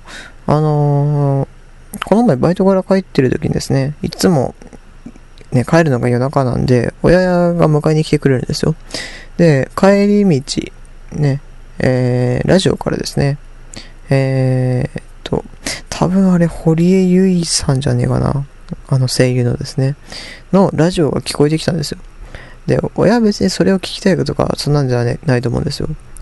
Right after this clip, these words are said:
全くか-、興味ないや-、あのー、親で、親なんでね。まあ、ラジオつけと-、適当にラジオつけてただけと思うんですけども、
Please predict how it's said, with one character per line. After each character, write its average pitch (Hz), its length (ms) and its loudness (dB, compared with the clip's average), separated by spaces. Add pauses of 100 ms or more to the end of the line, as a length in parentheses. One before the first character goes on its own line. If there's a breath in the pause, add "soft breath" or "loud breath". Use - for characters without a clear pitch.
(120)
全 127 140 0
く 131 260 0
か-、 - 200 0 (200)
興 131 140 2
味 131 100 0
な 120 100 0
い 120 60 0
や-、 123 140 0 (300)
あ 127 120 -4
の 123 500 -2
ー、 - 20 -14 (300)
親 123 160 2
で、 120 160 -4 (220)
親 123 140 0
な 120 80 -2
ん 123 80 -4
で 127 60 -4
ね。 143 180 0 (1600 loud breath)
ま 127 240 0
あ、 - 40 -4
ラ 139 160 2
ジ 156 80 0
オ 131 80 2
つ - 120 -8
け 147 100 2
と-、 160 260 2 (1160)
適 - 160 0
当 170 80 4
に 160 120 2
ラ 175 120 2
ジ 165 80 -2
オ 135 40 0
つ - 80 -10
け 147 80 0
て 160 80 0
た 135 120 2
だ 131 100 2
け 151 100 -6
と 156 120 0
思 143 100 2
う 151 40 2
ん - 20 2
で 131 80 0
す - 80 -4
け 135 80 0
ど 131 80 0
も、 135 180 0